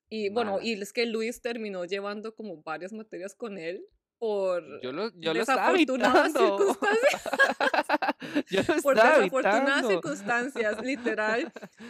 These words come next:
Speaker 1: eh, nada más le
Speaker 2: Sí.
Speaker 1: tocaba. O sea, nada más, o sea, no
Speaker 2: Sí,
Speaker 1: tenía
Speaker 2: nada
Speaker 1: opción y
Speaker 2: más,
Speaker 1: tenía que meter
Speaker 2: nada
Speaker 1: materias
Speaker 2: más
Speaker 1: con
Speaker 2: era el
Speaker 1: él.
Speaker 2: único que daba ese curso.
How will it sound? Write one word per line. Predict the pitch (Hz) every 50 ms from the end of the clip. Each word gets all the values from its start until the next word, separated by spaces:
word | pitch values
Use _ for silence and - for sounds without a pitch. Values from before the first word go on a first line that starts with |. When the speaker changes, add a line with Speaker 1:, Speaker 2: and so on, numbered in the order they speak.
| 220 -
Speaker 1:
eh, | 233 240 233
nada | 226 214 214
más | 220 226 240 262 -
le | 247 285
Speaker 2:
Sí. |
Speaker 1:
tocaba. | - 233 220 - 214 202 214 262 277 190 180 180
O | 254 247 _ _
sea, | - 240 220
nada | 208 214 208
más, | 208 226 233 - -
o | 226
sea, | - 262
no | 208 269 240 220 214
Speaker 2:
Sí, |
Speaker 1:
tenía | 226 233 240 254 254 247 - - -
Speaker 2:
nada | 254 226 226 254
Speaker 1:
opción |
y | 254 165
Speaker 2:
más, |
Speaker 1:
tenía | 170 208 208 196 202 196 196
que | 202 - 269
meter | 233 220 - - 208 - -
Speaker 2:
nada | 262 - -
Speaker 1:
materias |
Speaker 2:
más | 269 240 240 -
Speaker 1:
con | - 269 -
Speaker 2:
era | - 143
el | 147 156
Speaker 1:
él. |
Speaker 2:
único | 151 160 175 - - 175 -
que | - 120
daba | 104 104 110 127
ese | 131 147 127
curso. | - 147 151 196 - - 117 98 95